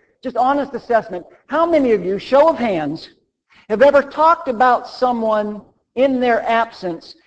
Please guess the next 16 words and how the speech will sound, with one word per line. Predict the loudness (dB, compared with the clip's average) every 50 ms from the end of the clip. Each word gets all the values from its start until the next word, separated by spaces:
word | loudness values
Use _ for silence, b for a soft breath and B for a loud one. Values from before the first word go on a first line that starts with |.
| b b -12
using | -6 -2 0 0 2 0 0 0 -2 -2 0 2
words | 4 4 6 6 4 4 2
or | -2 -6
saying | -4 0 0 0 0 0 -2
something | -4 -4 -4 -4 -4 -6 -6 -4
that | -4 -6 -6
you | -6 -8 -8 -6
wouldn't | -4 -4 -4 -4 -4
have | -8 -10 -12
said | -6 -4 -2 -2 0 -2 -4
if | -6 -10 -8 _
they | -6 -4
were | -2 -4 -4
in | -4 -6 -6 -6 -6
the | -6
room? | -4 -4 -4 -4 -4 -8 -12 -16